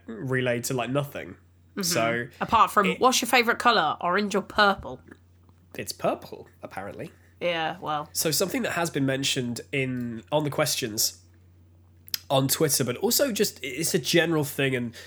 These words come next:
Speaker 1: looking at it, you can, you can very much see why. I think that, uh, yes, Jay mentioned on Twitter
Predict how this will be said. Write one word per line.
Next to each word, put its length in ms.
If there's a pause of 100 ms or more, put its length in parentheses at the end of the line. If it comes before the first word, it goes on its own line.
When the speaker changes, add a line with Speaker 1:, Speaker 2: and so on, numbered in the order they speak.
(280)
Speaker 1:
looking 320
at 100
it, 100
you 120
can, 320
you 100
can 160
very 220
much 180
see 220
why. 260
I 40
think 340
that, 240
uh, 420
yes, 400 (160)
Jay 380
mentioned 580 (120)
on 440
Twitter 520